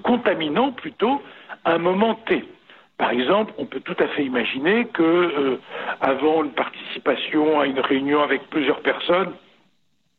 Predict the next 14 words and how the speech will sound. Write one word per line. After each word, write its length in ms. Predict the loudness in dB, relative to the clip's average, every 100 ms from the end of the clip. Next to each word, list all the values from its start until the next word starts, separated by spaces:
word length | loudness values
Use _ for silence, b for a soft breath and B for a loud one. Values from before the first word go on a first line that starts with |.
| _ -6
on 80 |
puisse 200 | -2 -2
faire 180 | 0 0
un 80 | -2
test. 400 | 0 0 0 -4 -18 B B B B
On 100 | -6
peut 140 | -4
tout 160 | -4 0
à 80 | 0
fait 100 | 0
ima-, 300 | 0 0 -2 -12 -8
imaginer 640 | -2 0 0 -2 0 0
des, 160 | 0 -10 -2
des 100 | -2